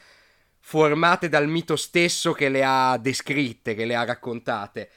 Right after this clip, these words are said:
Questa cittadina è Shityside e, eh, attenzione a come la pronunciate, è un gioco molto carino che si crea nel film, perché questa Shityside diventa Shityside, come se fosse una città di merda sostanzialmente.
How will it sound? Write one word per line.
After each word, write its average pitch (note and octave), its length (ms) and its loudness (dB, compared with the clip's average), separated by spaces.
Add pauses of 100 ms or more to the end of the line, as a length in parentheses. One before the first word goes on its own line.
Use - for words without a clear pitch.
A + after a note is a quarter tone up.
(540)
Questa F#3 220 -6
cittadina A3+ 400 -2
è F#3+ 60 0
Shityside C3 1040 0
e, E3+ 260 -2
eh, D3+ 200 -6
attenzione E3 520 0
a F#3 60 4
come E3 180 -2
la D3 100 4
pronunciate, D3 800 2
è B2+ 120 0
un C3 120 0
gioco D#3 280 0
molto E3 260 0
carino D3+ 380 -4
che - 80 -12
si C3 120 -12
crea C#3+ 200 -8
nel D#3 160 -6
film, C#3 320 -8
perché C3 460 -6 (120)
questa D3 360 -2
Shityside E3 1040 -2
diventa D3+ 400 -4
Shityside, A#2+ 1120 -4
come D#3+ 220 -6
se D3 120 -10
fosse D#3 460 -8 (200)
una C3+ 140 0
città D3 280 -4
di C3+ 100 -2
merda A#2 440 2
sostanzialmente. A#2 1000 -10